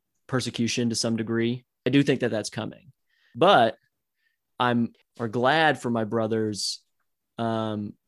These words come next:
who disagree, um, and, uh, encourage me in a more hopeful <laughs> or positive, uh, uh, vision. It's really easy for me to get down in the dumps. And I would hope that the other side would say the same thing. That's what I, I, I wanted to end by reading,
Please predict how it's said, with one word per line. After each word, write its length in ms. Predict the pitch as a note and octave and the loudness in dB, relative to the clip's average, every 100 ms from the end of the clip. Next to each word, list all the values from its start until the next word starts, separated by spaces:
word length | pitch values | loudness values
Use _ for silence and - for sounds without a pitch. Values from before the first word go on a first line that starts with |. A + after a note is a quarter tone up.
| _ | _
who 680 | - C3+ B2 A#2 A2+ A2+ - _ - | -6 0 2 2 0 -2 -6 _ -4
disagree, 800 | C#3 C#3+ C3+ A#2 A#2+ A#2+ C3 C#3+ _ _ _ _ - | 0 0 0 -2 0 2 2 0 _ _ _ _ -8
um, 360 | A2+ A2+ A2 - | -6 -4 -6 -6
and, 720 | B2 A#2+ A#2 A#2 A2+ A2+ G#2+ - - | -4 -2 -2 -2 -2 -4 -8 -16 -12
uh, 300 | A2 A2+ - - - | -10 -8 -10 -12 -10
encourage 560 | A2+ - C3 B2 A#2+ | -10 -4 2 2 2
me 280 | B2 B2 A#2+ | 0 0 0
in 80 | A2+ | -2
a 40 | |
more 360 | A2+ A2+ A2+ - _ | -2 0 -2 -4 _
hopeful 760 | - - A#2 - A#2+ C3 A#2+ _ _ _ | -8 -4 -4 -4 -2 -2 -4 _ _ _
<laughs> 240 | _ _ | _ _
or 200 | A#2 A2+ | -4 -2
positive, 640 | - A#2 A2+ A#2+ B2 A#2 - - | 0 0 2 2 0 0 -8 -12
uh, 340 | A2 A2 G#2+ - _ | -8 -8 -8 -10 _
uh, 340 | - G1+ - - - | -12 -10 -10 -12 -6
vision. 320 | A#2+ A#2+ C3+ | -2 0 0
It's 120 | A#2 | -2
really 220 | A#2 A#2+ | -2 -2
easy 240 | A#2+ A#2 A#2 | -2 -2 -4
for 100 | A#2+ | -4
me 100 | A2+ | -4
to 60 | |
get 180 | A2+ A#2 | -6 -8
down 180 | A2+ A2 | -8 -8
in 40 | |
the 60 | A2 | -6
dumps. 300 | A2 A#2+ - | -6 -6 -2
And 100 | D3 | 2
I 80 | D3 | 4
would 160 | D3 | 4
hope 400 | C3+ - A3+ A3 | 2 4 4 4
that 160 | - C#3 | 0 2
the 120 | C3+ | 2
other 160 | C#3 F#3 | 2 2
side 260 | - A#2+ | 0 -2
would 100 | A#2+ | -2
say 120 | A#2 A#2+ | -4 -4
the 100 | A#2 | -2
same 300 | - B2 A#2 | -2 -4 -2
thing. 340 | D#3 C#3 F#2+ - _ _ - | -4 -4 -6 -14 _ _ 2
That's 160 | F3 | 4
what 120 | A3 D#3+ | 8 8
I, 100 | C3+ | 8
I, 180 | C#3 | 6
I 120 | D3 C#3+ | 4 6
wanted 280 | E3 G3+ | 6 6
to 100 | C3 | 4
end 240 | C#3 C3+ B2+ | 2 2 2
by 80 | A#2+ | 2
reading, 500 | A#2 A#2 A2+ A2 | 2 0 -2 -4